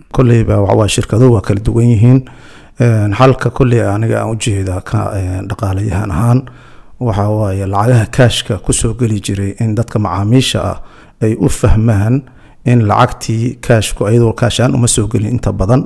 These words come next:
bangi bay ka soo saarayaan. Inaysan bangi ka soo saarin, ay lacagtii sideedii bangiga ayadoo ku jirta, ay bangiga ugu wareejiyaan shirkadda lacagta markaas ay ka dirsanayaan, si meeshaas ay u yaraato culayskii kaashka ku aruurayay gacanta shirkadaha.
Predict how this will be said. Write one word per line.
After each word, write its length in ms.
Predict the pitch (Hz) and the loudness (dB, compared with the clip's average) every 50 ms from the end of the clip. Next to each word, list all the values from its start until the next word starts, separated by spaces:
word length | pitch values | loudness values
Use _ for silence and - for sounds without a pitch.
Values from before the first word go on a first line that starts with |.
| 135 | 0
bangi 240 | 120 123 117 107 - | 0 0 2 2 0
bay 100 | 101 95 | -2 -2
ka 100 | - - | -2 -2
soo 180 | - - 110 101 | -2 -2 -2 -2
saarayaan. 580 | - - 98 113 113 110 104 107 120 127 135 - - - - - - - - - - - - | 0 0 2 2 4 4 2 2 2 2 0 -2 -6 -20 -20 -20 -20 -20 -20 -20 -10 0 2
Inaysan 300 | 135 135 117 110 123 113 | 4 4 4 4 2 2
bangi 280 | 120 139 135 120 123 110 | 4 4 4 4 2 0
ka 120 | - 123 | 0 0
soo 180 | - - 120 104 | 0 0 0 0
saarin, 480 | - - 104 95 92 95 98 113 - - | 0 0 0 0 0 -2 -2 -4 -6 -6
ay 140 | - 113 110 110 | -4 -2 -2 0
lacagtii 360 | 110 110 127 120 - - 113 | 2 2 2 2 2 0 -2
sideedii 480 | - - 147 127 120 120 113 107 110 110 | 0 0 0 0 2 2 0 0 -2 0
bangiga 360 | 110 123 123 120 107 113 104 | 2 2 2 2 2 2 0
ayadoo 220 | 101 110 101 98 | 0 0 0 -2
ku 120 | - - 123 | 0 0 -2
jirta, 360 | - - - - - 151 151 - - - - - - - - - | -2 -2 -6 -2 0 0 0 0 -4 -20 -20 -20 -20 -10 0 2
ay 100 | - 135 | 2 4
bangiga 360 | 123 156 147 135 117 113 113 | 6 6 4 6 4 2 0
ugu 280 | - - 120 117 110 113 | 0 0 -2 -2 -2 -2
wareejiyaan 560 | 113 107 101 98 95 - 110 110 107 98 95 | -2 0 -2 -4 -4 -4 -4 -2 -2 -2 -2
shirkadda 460 | - - - - - 110 104 107 98 | -4 -6 -6 -4 -4 -4 -2 -2 -4
lacagta 240 | 92 92 95 90 - 101 | -2 -4 -4 -4 -4 -4
markaas 280 | 101 - 95 87 - - | -4 -4 -6 -6 -6 -8
ay 60 | 104 | -6
ka 100 | - 104 | -6 -6
dirsanayaan, 600 | 95 98 95 - - 104 90 87 92 92 90 95 - - - - - - | -6 -6 -6 -4 -4 -4 -4 -4 -4 -6 -6 -8 -10 -16 -20 -20 -20 -12
si 200 | - - - 123 | -6 -2 2 2
meeshaas 440 | 117 120 127 123 - 120 104 - - | 4 4 4 4 2 0 0 0 -2
ay 80 | 104 - | -4 -2
u 80 | 123 120 | -2 0
yaraato 500 | 117 110 98 98 92 90 - - 123 117 - | 0 0 0 -2 -2 -4 -2 0 0 0 2
culayskii 480 | 113 107 123 117 - - - - 101 - | 2 2 2 2 2 -2 -8 -10 -10 -10
kaashka 460 | - - 110 107 - - - 123 - - - - - | -2 -2 -2 0 0 -2 -2 -4 -4 -4 -6 -6 -2
ku 80 | - - | -2 0
aruurayay 640 | 123 110 113 113 123 113 98 92 92 92 95 - - - - - - - | 0 0 0 0 0 0 -2 -2 -4 -4 -6 -8 -10 -14 -20 -20 -18 -4
gacanta 380 | - 113 90 110 117 107 - 113 | -4 0 2 2 0 0 -2 -4
shirkadaha. 540 | - - 92 - - 90 95 101 - 113 | -6 -6 -6 -6 -6 -6 -4 -4 -6 -6